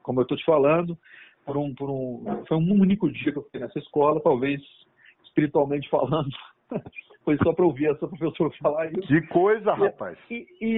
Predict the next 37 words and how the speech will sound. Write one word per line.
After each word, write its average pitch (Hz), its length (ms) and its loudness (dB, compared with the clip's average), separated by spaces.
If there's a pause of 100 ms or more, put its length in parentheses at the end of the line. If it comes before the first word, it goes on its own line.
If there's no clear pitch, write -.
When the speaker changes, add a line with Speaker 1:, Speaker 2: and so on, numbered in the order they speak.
(100)
Speaker 1:
eu, 247 160 2
de 202 160 -6
um 247 140 -4
jeito 196 320 -2
ou 311 40 -6
de - 140 -8
outro, - 460 -4
cara, 110 420 -10 (300)
é, 156 140 2
construí 226 760 -2
a 143 60 0
partir 139 300 -6
de 151 120 0
então 175 340 -2
uma 214 240 0
lógica 160 760 -2 (200)
de 165 140 -10
colocar 143 760 -2
as 143 220 -6
coisas 196 340 -6
no 302 100 -14
tempo, 208 300 -6 (520)
se 214 100 -8
pudessem 143 500 -4
ser 202 180 -6
simples 226 440 -6 (120)
ou 208 160 -2
não. 143 220 -6 (600)
Isso 220 200 -2
me 277 100 -2
deu 226 280 4
uma 196 180 -2
condição, 135 460 -6
obviamente, 123 680 -4
de, 185 460 0
de 147 280 -2
me, 175 800 0